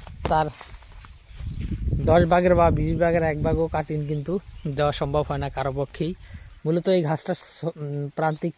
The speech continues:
পর্যায়ে ছড়াতে অনেক সময় লাগবে। তো দর্শক, বর্তমানে আমাদের কাছে অল্প যেই কাটিন যাই রয়েছে, আমাদের এখানে প্রায় বারো তেরো শতাংশ জমির কাটিন রেডি হয়েছে বর্তমানে।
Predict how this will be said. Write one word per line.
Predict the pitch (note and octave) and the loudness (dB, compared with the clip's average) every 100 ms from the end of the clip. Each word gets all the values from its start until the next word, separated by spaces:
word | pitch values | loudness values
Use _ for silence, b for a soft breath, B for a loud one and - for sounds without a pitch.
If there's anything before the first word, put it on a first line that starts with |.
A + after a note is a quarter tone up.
| - | -2
পর্যায়ে | E3 D3+ D#3 D#3 | -2 2 0 0
ছড়াতে | D3+ D3 D#3+ | 0 0 0
অনেক | C#3+ D#3+ | -4 -4
সময় | - C#3+ C#3 | -4 -2 0
লাগবে। | C#3 C#3 E3+ - b b b b b _ - | 0 -2 -6 -8 b b b b b _ -2
তো | |
দর্শক, | D#3+ D#3+ G3+ | 2 4 2
বর্তমানে | F3 E3 F#3+ G3 G3 | 4 2 4 2 4
আমাদের | E3 E3+ E3 | 4 2 2
কাছে | F3+ F3+ F3+ - - - - B B - - | 0 4 4 4 -4 -8 -8 B B -16 -2
অল্প | E3 E3+ F3+ E3+ | 2 4 4 2
যেই | E3+ F3 F#3 - - | 2 2 0 -4 -2
কাটিন | D#3 D#3+ E3+ D#3+ - | -2 -2 -6 -6 -4
যাই | D#3+ F3 | 0 2
রয়েছে, | E3 D3+ E3+ | 2 0 -2
আমাদের | E3+ D3+ D#3+ | -2 -2 -2
এখানে | D#3 E3+ E3 | -2 -4 -4
প্রায় | D#3+ D#3 E3 D3 - b b b b - | -4 -4 -4 -6 -16 b b b b -10
বারো | C#3+ D3 D#3 | -6 -2 -2
তেরো | E3+ E3 | -2 -4
শতাংশ | F3 E3 D#3 D#3+ | -4 -6 -6 -6
জমির | D3 D#3 D3 | -4 -6 -6
কাটিন | C#3+ C#3+ D#3+ | -8 -6 -6
রেডি | C#3+ D3+ E3+ | -4 -2 -2
হয়েছে | D#3 C#3+ D#3+ | -2 -4 -6
বর্তমানে। | C#3 C3+ C#3+ D3+ | -6 -6 -6 -6